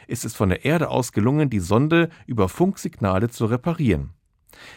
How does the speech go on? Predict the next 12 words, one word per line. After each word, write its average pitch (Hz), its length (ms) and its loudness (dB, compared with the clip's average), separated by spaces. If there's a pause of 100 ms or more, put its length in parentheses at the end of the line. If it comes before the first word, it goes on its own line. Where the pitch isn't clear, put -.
Mittlerweile 101 540 2
hat 110 140 -2
Voyager 104 400 2
eins 113 420 0
unser 95 200 -2
Sonnensystem 127 640 0
verlassen. 92 580 -2 (400)
Kein 139 260 2
von 131 160 2
Menschenhand 120 520 2
gebautes 110 400 2
Objekt 104 480 -4